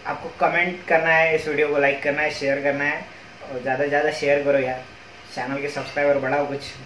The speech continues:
थोड़ी बहुत मेरे लिए हेल्प कर दो, और आपको ये सरप्राइजेस मिल जाएंगे। हाँ, but एक बात है, ये तीनों के तीनों सरप्राइजेस किसी एक को नहीं मिलने वाले, तीनों अलग अलग लोगों को दूंगा मैं।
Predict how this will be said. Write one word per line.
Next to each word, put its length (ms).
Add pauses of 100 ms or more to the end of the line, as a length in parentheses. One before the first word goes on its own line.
थोड़ी 120
बहुत 300 (720)
मेरे 200
लिए 200
हेल्प 280
कर 80
दो, 220 (540)
और 140
आपको 280
ये 160
सरप्राइजेस 500
मिल 160
जाएंगे। 340 (300)
हाँ, 320
but 220
एक 180
बात 240
है, 180 (100)
ये 100 (120)
तीनों 260
के 100
तीनों 260
सरप्राइजेस 540
किसी 200
एक 300
को 120
नहीं 140
मिलने 220
वाले, 220 (800)
तीनों 280
अलग 280
अलग 220
लोगों 240
को 100
दूंगा 360
मैं। 120